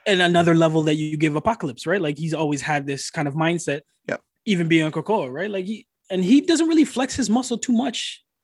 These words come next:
Speaker 1: on Krakoa, right? Like, he's
Speaker 2: No,
Speaker 1: always
Speaker 2: he's,
Speaker 1: been
Speaker 2: no,
Speaker 1: working
Speaker 2: he's
Speaker 1: out of
Speaker 2: a
Speaker 1: the shadows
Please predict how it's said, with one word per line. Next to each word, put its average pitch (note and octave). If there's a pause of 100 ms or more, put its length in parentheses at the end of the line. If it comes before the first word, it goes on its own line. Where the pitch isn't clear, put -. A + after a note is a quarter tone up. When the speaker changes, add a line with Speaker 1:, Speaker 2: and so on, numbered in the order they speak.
(500)
Speaker 1:
on A3+
Krakoa, G#3+
right? G#3
Like, F3+
he's G#3
Speaker 2:
No, G#3
Speaker 1:
always G3+
Speaker 2:
he's, D3
Speaker 1:
been E3+
Speaker 2:
no, C#3+
Speaker 1:
working B2+
Speaker 2:
he's F3
Speaker 1:
out F3
of F3
Speaker 2:
a -
Speaker 1:
the E3+
shadows E3+